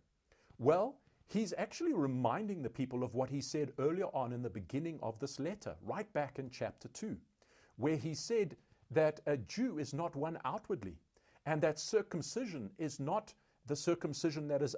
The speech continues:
outward in the flesh, but a Jew is one that, who is inwardly a Jew, and circumcision is that which is of the heart by the Spirit,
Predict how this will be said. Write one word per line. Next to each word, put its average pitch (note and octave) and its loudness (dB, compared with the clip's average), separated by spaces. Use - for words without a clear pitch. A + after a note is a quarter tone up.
outward A#2+ 2
in A2+ 0
the A2 -6
flesh, - -6
but C3+ 0
a D3+ 2
Jew A3+ 0
is F#3+ 0
one C3+ 0
that, A#2+ -2
who B2+ 2
is A#2 -2
inwardly D#3+ 0
a F2+ -4
Jew, F#2 -6
and D#3 0
circumcision F#3+ 0
is D3 2
that D3+ 2
which C#3+ -2
is C3+ 0
of A#2 2
the B2+ 0
heart D3 2
by C#3+ 0
the A3+ 0
Spirit, - -2